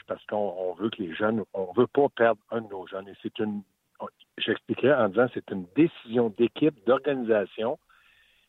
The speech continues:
Et on veut que Plekanec, par reconnaissance, ait le millième match avec le Canadien. Ça, c'est notre choix. On a parlé à Thomas Plekanec. Il est pas content, mais il accepte ça. C'est ça nous autres, on a décidé ça. Est-ce que ça,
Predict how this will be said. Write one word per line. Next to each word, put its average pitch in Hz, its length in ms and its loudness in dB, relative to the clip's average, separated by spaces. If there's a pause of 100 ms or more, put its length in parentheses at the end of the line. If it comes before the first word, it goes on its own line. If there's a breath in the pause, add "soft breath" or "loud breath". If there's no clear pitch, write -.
(100)
Et 123 120 2
on 120 180 2
veut 127 180 2
que 131 120 0
Plekanec, 110 560 -2 (100)
par 165 180 2
reconnaissance, 120 680 -6 (100)
ait 135 140 -2
le 113 140 -6
millième 107 340 -6
match 117 220 0 (120)
avec 127 320 -6
le - 60 -12
Canadien. 92 360 -12 (140)
Ça, - 80 -2 (100)
c'est - 140 -10 (100)
notre 120 200 -4 (120)
choix. 110 320 4
On 107 120 -2
a 107 80 4
parlé 113 300 0
à - 40 -2
Thomas 107 240 -2
Plekanec. 101 460 -2 (560 loud breath)
Il 113 80 2
est 107 40 6
pas 139 160 2
content, 147 460 -2 (240)
mais 110 80 -6
il 117 120 2
accepte - 440 -2
ça. 139 60 0 (380)
C'est - 120 -6 (140)
ça 160 80 2 (1080)
nous 107 180 -2
autres, 147 220 0
on 95 80 -8
a 98 60 -4
décidé 92 600 -4
ça. - 60 -12 (180)
Est-ce - 140 -12
que 117 120 0
ça, - 180 4